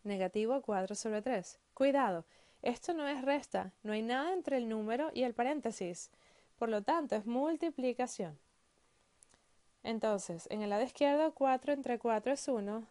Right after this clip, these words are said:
tres entre tres es uno, negativo por negativo es positivo. Me queda solamente n. Fácil. Del otro lado, dos por cuatro es ocho. Y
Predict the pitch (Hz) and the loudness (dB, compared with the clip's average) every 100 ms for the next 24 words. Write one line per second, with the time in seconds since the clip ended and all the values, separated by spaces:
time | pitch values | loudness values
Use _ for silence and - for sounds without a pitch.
0 | _ - 180 175 185 185 196 190 214 214 | _ -2 -2 -2 -6 -4 -2 -2 -2 0
1 | 359 339 339 359 _ _ _ - 214 202 | 0 2 -2 -4 _ _ _ -8 -4 -2
2 | 175 180 214 220 220 226 - 226 208 202 | -2 0 2 2 2 -2 -2 -2 -2 -2
3 | 196 208 202 185 220 320 320 254 196 208 | -2 0 -2 -2 -4 -4 0 0 0 -2
4 | - _ _ _ _ _ _ _ _ _ | -6 _ _ _ _ _ _ _ _ _
5 | _ _ _ 226 214 214 196 196 226 285 | _ _ _ -6 -4 0 2 2 0 0
6 | 311 339 262 285 - 392 233 - _ _ | 0 -2 -2 -4 -2 -2 -2 -8 _ _
7 | _ _ _ _ _ _ - 196 - 175 | _ _ _ _ _ _ -6 -4 -4 -8
8 | 170 _ _ _ 220 226 247 392 320 190 | -8 _ _ _ -4 -2 0 2 4 4
9 | 185 208 208 - 226 240 359 370 247 214 | 4 2 -4 -2 -2 2 0 2 2 2
10 | 196 196 262 262 - 392 - 170 - _ | 2 0 -2 -2 0 -2 -2 -12 -14 _
11 | - - - _ _ _ _ _ _ _ | -20 -20 -20 _ _ _ _ _ _ _
12 | _ _ _ _ _ _ _ _ _ - | _ _ _ _ _ _ _ _ _ -4
13 | 294 277 247 302 | 0 2 0 -2